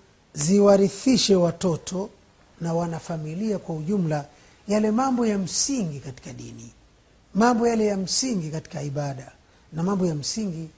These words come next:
ni kama vile mtu kuelewa kiusahihi kabisa namna gani anaenda kujisaidia, kwa sababu kule wewe unaweza kuona ni kama jambo dogo, lakini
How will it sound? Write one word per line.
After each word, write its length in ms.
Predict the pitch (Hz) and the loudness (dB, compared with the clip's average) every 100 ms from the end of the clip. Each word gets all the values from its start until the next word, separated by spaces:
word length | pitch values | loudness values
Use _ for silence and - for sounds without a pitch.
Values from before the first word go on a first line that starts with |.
| _ _ | _ _
ni 60 | 180 | -12
kama 240 | - 180 | -6 -4
vile 280 | 165 214 185 | -4 -2 -2
mtu 220 | 202 - | -2 -6
kuelewa 440 | 170 185 185 196 170 | -8 -4 -2 -2 -4
kiusahihi 680 | - 196 - 208 226 277 254 | -8 -10 -8 -6 -4 -4 -4
kabisa 520 | 226 220 214 208 202 - _ _ - | -6 -6 -4 -4 -6 -10 _ _ -12
namna 380 | 160 160 156 151 | -8 -6 -6 -4
gani 520 | 170 202 196 185 185 180 _ _ | -2 -2 -4 -6 -8 -14 _ _
anaenda 680 | - 147 135 139 165 180 156 | -10 -8 -8 -6 -4 -4 -6
kujisaidia, 920 | - 143 131 151 143 156 196 196 180 190 _ _ _ _ _ | -10 -12 -10 -10 -10 -6 -6 -6 -8 -14 _ _ _ _ _
kwa 100 | - | -4
sababu 300 | 240 254 247 | -2 0 -2
kule 260 | - 311 | -2 0
wewe 120 | 285 277 | 2 2
unaweza 220 | 262 240 | 0 -2
kuona 280 | - 277 254 | 0 0 0
ni 100 | 240 | -2
kama 280 | 277 254 | -2 -2
jambo 380 | 254 285 285 233 | 0 0 0 0
dogo, 420 | 226 254 190 151 | 4 4 4 0
lakini 440 | 160 170 262 233 | -8 -8 -6 -4